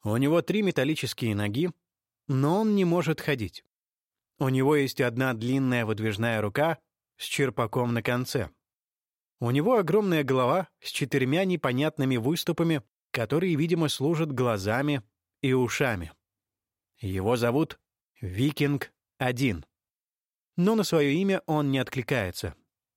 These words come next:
Он страшно необщителен. Так газета «Чикаго Трибьюн» описала восприятие разумными марсианами, если бы они существовали, как когда-то думали некоторые ученые, посадочного модуля космической станции «Викинг один».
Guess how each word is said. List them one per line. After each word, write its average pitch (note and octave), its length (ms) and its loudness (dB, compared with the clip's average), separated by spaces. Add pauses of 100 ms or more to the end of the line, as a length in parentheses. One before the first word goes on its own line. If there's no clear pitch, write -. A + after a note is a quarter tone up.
(140)
Он B2+ 220 -2
страшно C3+ 840 0 (340)
необщителен. B2+ 920 -2 (1080)
Так G3 240 0
газета D3 480 0
«Чикаго A#2+ 440 0
Трибьюн» G3 520 2 (200)
описала G#3+ 520 2
восприятие E3 640 2
разумными B2 500 2
марсианами, D#3 680 0 (160)
если C3+ 340 0
бы G#2 120 -2
они G2 160 -2
существовали, A2 720 0
как A2 260 -4
когда-то A2+ 460 -2
думали A2 320 2
некоторые A#2 480 0
ученые, A2+ 540 0 (220)
посадочного E3+ 720 0
модуля F#3 440 2
космической D#3+ 680 -2
станции D3 540 0
«Викинг A2+ 420 -2
один». F#2+ 320 -4